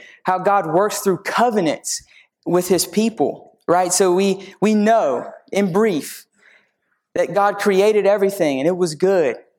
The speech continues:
and man sins. And in Adam, we all die. All of creation suffers and plummets into depravity. And then God promises a seed that would come to crush the serpent, crush the one who tempted man,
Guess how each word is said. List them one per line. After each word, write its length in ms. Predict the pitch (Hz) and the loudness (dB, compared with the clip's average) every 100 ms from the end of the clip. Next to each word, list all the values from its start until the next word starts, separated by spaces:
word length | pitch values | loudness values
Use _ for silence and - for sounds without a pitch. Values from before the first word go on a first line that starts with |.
| - | -8
and 160 | 156 | -2
man 460 | 165 196 202 196 196 | 0 2 0 -2 -6
sins. 680 | - - - 214 190 143 127 | -6 -4 -2 0 0 -2 -2
And 120 | 147 | -2
in 140 | 185 202 | 0 0
Adam, 400 | 175 208 220 220 214 - | 0 0 0 -2 -6 -4
we 220 | 170 220 | 0 0
all 360 | 214 220 226 196 | 2 2 2 2
die. 360 | 160 147 120 110 - _ | 0 0 -2 -4 -12 _
All 200 | 170 214 | -2 0
of 100 | 220 | -2
creation 640 | - 208 196 214 220 185 156 | -2 0 2 2 0 -2 0
suffers 540 | - 160 - 180 160 | 0 0 2 0 0
and 180 | 147 143 - _ | 0 -2 -10 _
plummets 460 | - 214 214 190 - | -2 0 2 0 0
into 580 | 185 180 196 180 160 156 - _ | -2 0 0 2 0 -4 -14 _
depravity. 760 | 165 - 196 180 170 151 127 - - - | -10 -4 0 2 2 0 -4 -10 -20 -4
And 100 | 175 | 0
then 140 | 208 190 | 0 0
God 280 | 208 214 214 | 0 0 -4
promises 600 | - 214 233 220 220 185 | -2 0 0 0 0 0
a 60 | |
seed 460 | 170 - 214 226 196 | -2 -2 0 0 0
that 180 | 185 175 | 0 0
would 160 | 175 | -2
come 300 | - 208 214 | 0 0 0
to 200 | 208 165 143 - _ | -2 -2 -4 -12 _
crush 520 | - 226 226 170 - - - _ - | -2 0 0 -2 -6 -8 -12 _ -10
the 100 | 165 | -6
serpent, 540 | - 185 175 190 - | -4 -6 -4 -6 -8
crush 340 | - 233 226 | -4 -4 -2
the 120 | - 190 | -2 0
one 220 | 196 185 | 0 -2
who 160 | 190 | -4
tempted 580 | 175 - - 214 - 170 | -8 -10 -8 -8 -8 -10
man, 420 | 160 160 151 127 | -6 -8 -8 -12